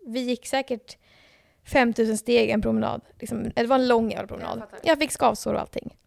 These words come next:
Speaker 2: Aj, aj, aj.
Speaker 1: De snackade om massa så här tråkiga grejer, killgrejer liksom. Och jag kände så här, fy fan vad tråkigt jag har på den här promenaden.
Speaker 2: Uff, och
Speaker 1: Och
Speaker 2: så,
Speaker 1: så
Speaker 2: så lång.
Speaker 1: Ja,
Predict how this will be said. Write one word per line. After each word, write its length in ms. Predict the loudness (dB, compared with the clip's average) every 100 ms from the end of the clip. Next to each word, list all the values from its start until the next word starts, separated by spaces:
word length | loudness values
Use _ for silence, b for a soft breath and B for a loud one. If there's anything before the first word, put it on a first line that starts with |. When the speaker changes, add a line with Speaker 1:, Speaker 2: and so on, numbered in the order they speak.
| _
Speaker 2:
Aj, 140 | -18
aj, 200 | -16 -16 -18
aj. 100 | -20 _ _ _ _ _ _ _ _
Speaker 1:
De 280 | 4 6 6
snackade 540 | 2 -4 0 2 4
om 160 | 4 2
massa 240 | 0 -4
så 120 | -6 -6
här 100 | -8
tråkiga 640 | -8 -2 0 0 2 2
grejer, 340 | 6 8 6
killgrejer 640 | 4 0 -2 0 2 2 0
liksom. 320 | -2 -4 -6 -8 B B B B B B -14 2
Och 120 | 4
jag 80 | 6
kände 180 | 4 0
så 80 | 0
här, 160 | -2 -6 _ _ _ -16
fy 140 | -14
fan 240 | -4 0 0
vad 100 | 0
tråkigt 260 | -2 -4
jag 80 | -4
har 100 | -6
på 60 | -4
den 60 | -6
här 60 |
promenaden. 540 | -4 -4 -2 -4 -6 -8 _ -16 2
Speaker 2:
Uff, 400 | 2 2 -2 -10
och 80 | -2
Speaker 1:
Och 60 | 2
Speaker 2:
så, 60 |
Speaker 1:
så 60 | 6
Speaker 2:
så 100 | 6
lång. 640 | 4 4 6 6 4 -6 0
Speaker 1:
Ja, 280 | 6 6